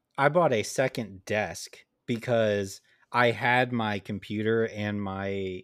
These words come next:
Xbox and Switch on the same desk.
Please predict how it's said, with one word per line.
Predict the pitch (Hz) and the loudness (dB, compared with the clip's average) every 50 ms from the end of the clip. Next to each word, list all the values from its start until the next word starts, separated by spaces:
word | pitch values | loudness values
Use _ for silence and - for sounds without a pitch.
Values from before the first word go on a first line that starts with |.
| _ _ - | _ _ -12
Xbox | 101 98 98 - - - 107 101 107 107 - - - - - _ | -12 -12 -12 -12 -10 -8 -6 -6 -6 -8 -10 -12 -16 -20 -16 _
and | 113 101 101 95 | -10 -10 -8 -8
Switch | - - - - 101 107 - - | -10 -10 -8 -6 -6 -6 -6 -8
on | 107 95 92 | -10 -10 -10
the | 90 | -10
same | 87 - - 98 92 90 87 | -12 -12 -12 -12 -12 -12 -12
desk. | - 80 78 98 - - - | -14 -14 -14 -14 -16 -18 -20